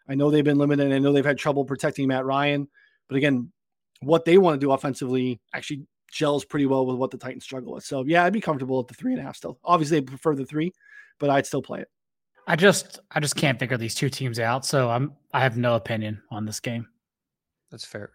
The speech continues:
Speaker 3: Total of forty-three. I mean, uh, w-, w-, what's the Titans team total, Noonan? I mean,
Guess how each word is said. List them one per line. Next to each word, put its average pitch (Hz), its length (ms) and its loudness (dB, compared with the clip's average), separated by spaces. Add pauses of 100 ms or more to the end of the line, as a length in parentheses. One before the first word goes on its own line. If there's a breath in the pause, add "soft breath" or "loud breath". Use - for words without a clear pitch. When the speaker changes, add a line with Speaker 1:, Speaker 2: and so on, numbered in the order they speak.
Speaker 3:
Total 160 320 6
of 147 80 4
forty-three. 139 760 -2
I 127 80 -4
mean, 120 480 -8
uh, 120 280 -2
w-, 147 240 -8
w-, 190 220 -16 (100)
what's 190 240 2
the 214 40 -12
Titans 180 360 0
team 139 200 -6
total, 104 280 -6
Noonan? 107 260 -8
I 117 60 -6
mean, 120 200 -6